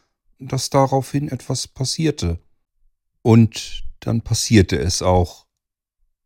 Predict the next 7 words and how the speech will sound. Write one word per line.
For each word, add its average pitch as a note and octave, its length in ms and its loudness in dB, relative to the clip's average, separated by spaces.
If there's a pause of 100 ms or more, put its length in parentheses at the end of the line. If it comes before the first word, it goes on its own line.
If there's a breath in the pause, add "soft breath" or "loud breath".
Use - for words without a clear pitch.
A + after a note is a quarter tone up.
(120)
Die F2 200 -8
Tür C3+ 320 2
von F#2 260 -2
Aids - 440 -2
Zimmer G#2 480 2
öffnete E2+ 560 -2
sich, D#2+ 420 -6